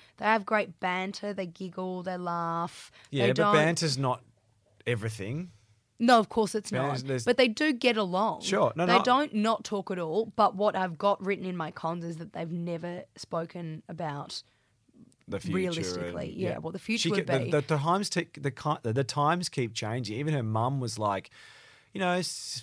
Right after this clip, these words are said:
Speaker 2: five, seven years. And it's like, Matt's gonna be forty by the time. That's just not his timeline at all.
Speaker 1: Yeah, exactly.
Speaker 2: She
Speaker 1: That, they, so they've got that in my cons is that they're not on the same timeline.
Speaker 2: All right, what about your
Speaker 1: No matter
Speaker 2: pros?
Speaker 1: what she says,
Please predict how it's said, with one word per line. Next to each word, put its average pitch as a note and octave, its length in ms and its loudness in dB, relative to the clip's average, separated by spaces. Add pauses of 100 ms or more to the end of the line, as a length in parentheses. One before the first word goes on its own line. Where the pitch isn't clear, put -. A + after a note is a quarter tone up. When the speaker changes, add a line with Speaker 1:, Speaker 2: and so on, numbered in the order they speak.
Speaker 2:
five, B2 320 2
seven A#2 320 -4
years. A#2 220 -2
And C#3+ 120 -4
it's C#3 120 -4
like, D3+ 180 -8
Matt's D#3 300 -4
gonna G#3 120 -2
be F#3+ 100 -4
forty A#2 540 -2
by G2+ 140 -2
the G2 100 -4
time. G#2 300 -6
That's A2 220 -6
just E3 180 -2
not A#2+ 240 0
his G2+ 220 -6
timeline F2 560 -8
at E2 240 -12
all. D#2 240 -8 (100)
Speaker 1:
Yeah, A#3 200 2
exactly. G3 580 -4
Speaker 2:
She F3+ 60 -4
Speaker 1:
That, G3+ 180 2
they, G#3+ 240 2
so G#3+ 180 -2
they've G#3 140 2
got A3 180 2
that F#3+ 160 0
in F#3+ 80 -4
my F3+ 140 -2
cons E3+ 320 -6
is E3+ 120 -8
that E3 180 -6
they're D#3 240 -8
not E3 340 -6
on D#3+ 100 -6
the E3+ 60 -8
same E3+ 240 -12
timeline. D#3 240 -4
Speaker 2:
All A2+ 100 4
right, G#2+ 100 2
what C3+ 120 2
about C3+ 140 2
your A#2 100 -2
Speaker 1:
No B3+ 120 4
matter C4 180 8
Speaker 2:
pros? G3+ 120 4
Speaker 1:
what G3+ 220 2
she E3+ 220 -6
says, E3 500 -2